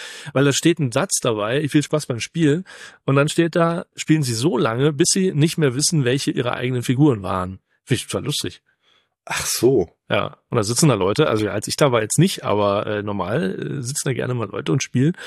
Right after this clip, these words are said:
Speaker 1: und versuchen sich die ganze Zeit zu merken, welcher König jetzt mein eigener und welcher eigentlich der vom Gegner ist. Ja.
Speaker 2: Also quasi Schachmemory.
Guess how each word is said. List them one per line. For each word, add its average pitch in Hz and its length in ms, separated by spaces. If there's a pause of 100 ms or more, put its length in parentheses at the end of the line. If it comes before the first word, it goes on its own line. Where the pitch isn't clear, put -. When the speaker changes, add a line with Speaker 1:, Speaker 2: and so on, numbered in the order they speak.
(160)
Speaker 1:
und 139 60
versuchen 143 340
sich 147 140
die 143 100
ganze 135 200
Zeit 151 120
zu 131 100
merken, 135 540
welcher 117 260
König 139 360
jetzt - 180
mein 110 160
eigener 131 340
und 113 100
welcher 120 240
eigentlich 123 340
der 131 120
vom 139 160
Gegner 143 300
ist. 95 180 (640)
Ja. 123 100 (320)
Speaker 2:
Also 104 260
quasi 107 760
Schachmemory. 92 760